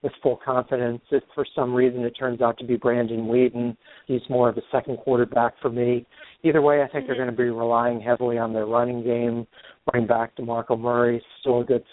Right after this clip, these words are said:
Speaker 1: start. He still has that amazing streak going, even though they did lose this past weekend. Wide receivers, Dez Bryant and Terrence Williams, I start them more enthusiastically if Romo is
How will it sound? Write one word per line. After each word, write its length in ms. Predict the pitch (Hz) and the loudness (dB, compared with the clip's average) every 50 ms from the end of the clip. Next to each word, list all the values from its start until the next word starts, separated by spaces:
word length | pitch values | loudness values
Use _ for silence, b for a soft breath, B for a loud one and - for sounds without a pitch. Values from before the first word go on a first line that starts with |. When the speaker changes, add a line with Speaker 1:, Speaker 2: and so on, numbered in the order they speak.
| - | -8
Speaker 1:
start. 320 | - - 120 117 120 117 110 | -2 2 4 4 4 4 0
He 100 | 113 - _ _ | -4 -12 _ _
still 120 | - 117 | -4 0
has 140 | 117 120 110 - | 0 0 0 0
that 120 | 127 113 110 | -2 -4 -4
amazing 400 | 110 113 120 123 110 113 113 104 - - | -4 -2 -2 -2 -2 -4 -6 -10 -12 -4
streak 280 | - 131 127 120 123 - | 0 0 2 2 0 0
going, 380 | 131 117 117 117 120 117 117 117 | 0 2 2 2 0 -2 -4 -4
even 180 | 110 113 113 113 | -6 -6 -6 -4
though 120 | 113 110 | -4 -2
they 140 | 113 110 107 | -2 -2 -2
did 180 | - 123 113 117 | -2 -2 -2 -2
lose 240 | 113 113 117 117 - - | -2 -4 -4 -6 -6 -10
this 120 | - - - | -12 -12 -4
past 240 | - 135 127 113 - - | 0 0 0 0 0 0
weekend. 480 | 143 135 120 123 - 131 123 120 120 117 B B B B B B B B B B - | 2 2 2 2 2 2 2 2 0 -2 B B B B B B B B B B 0
Wide 180 | 147 143 139 | 2 2 2
receivers, 460 | 139 139 - - 160 143 131 135 120 - | 0 -2 -2 0 0 2 4 2 2 2
Dez 220 | - 127 123 120 - | 2 0 0 0 2
Bryant 300 | - 127 120 120 123 123 | 2 2 4 2 0 -2
and 140 | 120 117 - | -4 -6 -6
Terrence 300 | - 127 123 120 113 - - | -4 -2 -2 -2 -4 -4 -2
Williams, 460 | 143 135 131 127 127 127 127 123 127 135 | 0 2 2 2 2 0 -2 -2 -2 -2
I 100 | 127 120 - - | -4 -4 -4 -2
start 260 | - 139 131 127 127 - | 0 2 2 2 0 -2
them 240 | 143 131 127 123 120 | -2 -2 0 -2 -2
more 200 | 120 123 127 131 | 0 0 0 0
enthusiastically 960 | 127 127 135 139 123 113 123 117 117 117 113 - _ - 127 - 135 123 120 | 0 0 -2 -2 -2 -2 -4 -4 -2 -4 -4 -6 _ -12 -10 -6 -4 -4 -2
if 80 | 110 - - | -2 0 2
Romo 520 | 123 120 123 120 123 120 120 117 117 117 | 2 2 2 2 0 0 2 2 0 0
is 120 | 113 110 | -2 -4